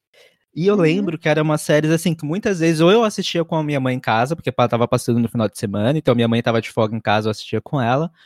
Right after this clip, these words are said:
Speaker 1: ou era
Speaker 2: Uhum.
Speaker 1: aquelas séries que passavam, tipo, à tarde, depois da, da escola. E
Speaker 2: Sim,
Speaker 1: aí
Speaker 2: sim.
Speaker 1: eu assistia, tipo, O Maluco no Pedaço, que você falou, que é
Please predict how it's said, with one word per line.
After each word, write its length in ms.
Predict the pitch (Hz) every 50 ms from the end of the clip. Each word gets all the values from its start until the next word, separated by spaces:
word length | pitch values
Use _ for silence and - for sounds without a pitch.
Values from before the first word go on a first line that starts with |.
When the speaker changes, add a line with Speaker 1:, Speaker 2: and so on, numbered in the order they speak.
| - _ _ _ _ _ _ -
Speaker 1:
ou 220 | 147 147 156 160
era 180 | 160 160 165 170
Speaker 2:
Uhum. 60 | -
Speaker 1:
aquelas 240 | - 170 160 160 -
séries 260 | - 151 143 151 -
que 100 | - -
passavam, 480 | - 160 143 - - 143 143 139 151
tipo, 280 | 143 - - 151 - 151
à 80 | 143 -
tarde, 500 | - 139 123 120 120 127 135 131 127 120
depois 540 | 127 120 - - 117 113 117 120 117 -
da, 400 | - 127 120 120 120 117 117 117
da 160 | 113 120 117 123
escola. 520 | 123 - - - 127 107 95 92 90 95 - _ _ _ _ _ _ _ _ _ _ _ _ _ _ _ _ _ _ _ _ _ _ _ -
E 40 | 127
Speaker 2:
Sim, 60 | 139
Speaker 1:
aí 540 | 139 135 139 143 151 160 165 165 165 170 165
Speaker 2:
sim. 40 | 156 -
Speaker 1:
eu 140 | 143 143 143
assistia, 640 | 143 139 - - 139 - - - 151 139 147 143 139
tipo, 420 | - - - - 143 135 131 127 -
O 60 | 135
Maluco 340 | 139 143 139 139 151 156 -
no 80 | 160 147
Pedaço, 460 | - 143 127 117 110 113 139 - -
que 60 | -
você 100 | - -
falou, 400 | - - 131 117 107 107 113 139
que 140 | 160 - 143
é 320 | 117 113 113 110 104 101